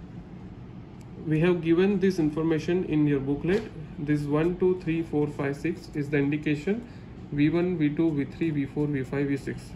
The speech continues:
or we can say C one, C two, C three, C four, C five, C six. So after applying this, and then we have to come to the limb electrodes.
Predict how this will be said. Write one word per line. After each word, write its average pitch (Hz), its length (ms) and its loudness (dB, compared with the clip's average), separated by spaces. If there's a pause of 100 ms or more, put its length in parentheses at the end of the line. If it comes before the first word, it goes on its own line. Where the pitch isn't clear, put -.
(160)
or 156 160 2
we 160 160 2
can 147 180 2
say 170 280 0
C 151 260 -2
one, 165 220 0
C 147 180 0
two, 165 180 0
C 143 260 -4
three, 160 280 -4
C 143 220 -6
four, 156 240 -2
C - 180 -8
five, 151 240 -4
C 147 140 -6
six. - 340 -10 (640)
So 190 320 2 (340)
after 143 300 2
applying 165 520 4
this, 165 360 0 (480)
and 151 260 2 (340)
then 170 240 2
we 175 100 4
have 165 200 2
to 175 80 0 (140)
come 202 280 0 (600)
to 190 100 2
the 196 120 6
limb 156 360 6
electrodes. - 640 -4